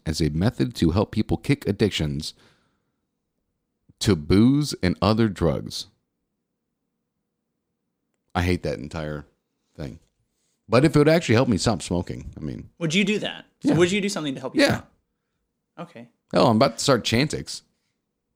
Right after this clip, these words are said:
Speaker 2: Really?
Speaker 1: Yeah.
Speaker 2: That's gum?
Speaker 1: Uh,
Speaker 2: What is that?
Speaker 1: it's like a, it's like a pill.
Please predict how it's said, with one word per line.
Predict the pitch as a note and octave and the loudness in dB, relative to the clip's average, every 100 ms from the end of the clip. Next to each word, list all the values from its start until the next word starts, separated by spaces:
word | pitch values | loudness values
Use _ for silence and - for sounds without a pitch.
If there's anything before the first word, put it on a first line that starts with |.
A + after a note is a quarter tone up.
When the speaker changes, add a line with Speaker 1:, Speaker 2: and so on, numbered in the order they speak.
| _ _ | _ _
Speaker 2:
Really? | G#4 G#4 A2 C3 C4+ - | -8 -6 -6 -6 -8 -4
Speaker 1:
Yeah. | D#3 A#3 | 0 0
Speaker 2:
That's | A3+ A3 | -2 -8
gum? | C#3 D3+ B3+ - _ _ _ _ - | -6 -6 -6 -10 _ _ _ _ 0
Speaker 1:
Uh, | A#2 B2 B2 A#2+ | 4 6 6 4
Speaker 2:
What | |
is | A#2 | 2
that? | B2+ G#2 - _ _ - | -6 -14 -20 _ _ 0
Speaker 1:
it's | C#3 C3 | 2 4
like | C#3+ C3 | 4 6
a, | A#2+ G#2 F#2+ - | 6 6 4 -2
it's | - | -2
like | A2+ G#2 | -2 0
a | |
pill. | F2+ A2+ F2+ | 0 0 -2